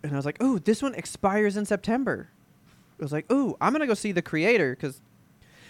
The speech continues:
Taylor, like, wants to see it, but I was like, "All right, we're gonna do the fair. Ooh, and then I'll go see it Sunday before editing or something, and then I can get a movie in, and I can edit, and then,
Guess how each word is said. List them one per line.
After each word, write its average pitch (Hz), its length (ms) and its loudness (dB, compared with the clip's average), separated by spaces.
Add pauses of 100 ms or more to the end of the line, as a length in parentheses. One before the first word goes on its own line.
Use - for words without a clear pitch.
(180)
Taylor, 226 300 4
like, 190 180 0
wants 143 420 -2
to 190 100 -2
see 220 240 0
it, 220 180 2
but 147 100 -2
I 143 60 4
was 147 160 2
like, 143 360 2 (260)
"All 160 80 4
right, 143 220 2
we're 139 80 -10
gonna 147 100 -10
do 139 80 -4
the 139 80 -8
fair. 208 600 2 (240)
Ooh, 233 220 4
and 160 160 -2
then 175 240 0
I'll 196 220 4
go 196 100 2
see 175 200 0
it 165 100 2
Sunday 165 560 2
before 143 480 -2
editing 143 420 0
or 120 80 -4
something, 131 400 -6
and 123 100 -4
then 127 120 -6
I 135 120 -2
can 135 160 -6
get 131 140 -2
a 117 60 -4
movie 156 340 -2
in, 233 240 -4 (160)
and 151 220 0
I 190 80 0
can 214 160 -2
edit, 233 420 -2
and 180 260 -4
then, 190 360 -4